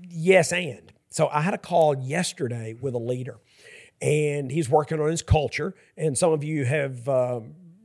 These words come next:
read the book, Culture Rules. The, the first rule is that you have to aspire. You have to be able to share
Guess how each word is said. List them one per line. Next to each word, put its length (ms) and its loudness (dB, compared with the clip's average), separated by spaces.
read 300 6
the 40 -4
book, 420 2
Culture 340 0
Rules. 500 2
The, 220 -2
the 160 -4
first 540 0
rule 640 4
is 320 -4
that 420 0
you 180 -6
have 340 -4
to 240 -6
aspire. 800 -8
You 120 -2
have 380 -2
to 80 -6
be 200 -6
able 340 -4
to 140 -6
share 400 -8